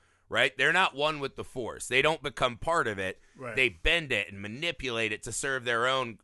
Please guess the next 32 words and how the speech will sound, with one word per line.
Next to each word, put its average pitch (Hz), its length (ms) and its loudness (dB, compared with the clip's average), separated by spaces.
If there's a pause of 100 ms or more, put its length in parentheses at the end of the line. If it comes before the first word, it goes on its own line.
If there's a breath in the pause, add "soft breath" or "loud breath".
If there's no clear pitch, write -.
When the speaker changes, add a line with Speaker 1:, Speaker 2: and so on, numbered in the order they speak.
Speaker 1:
they, 143 200 2
they 143 200 0
mutate 160 520 -4
it, 76 140 -16
right? 120 260 4
It's, 135 200 -2
Speaker 2:
Yeah. 208 100 2
Speaker 1:
it's 135 200 -4
a, 107 340 2 (120)
Speaker 2:
It's 156 200 -6
Speaker 1:
an 113 100 0
abomination. 143 920 0 (300 soft breath)
So 190 260 2
him 233 360 0
coming 165 440 -2
back, 104 480 -4 (840)
Palpatine 208 600 2
truly 180 520 -2
exists 135 580 0
as 117 200 -2
the 120 120 -6
Sith 147 280 0
version 131 500 -4
of 104 140 -2
a 104 60 -4
Force 170 360 -4
ghost 107 420 -6
in 123 180 -6
this 110 240 -6
movie, 104 540 -10
right? 120 420 2
Speaker 2:
Right. 98 240 -8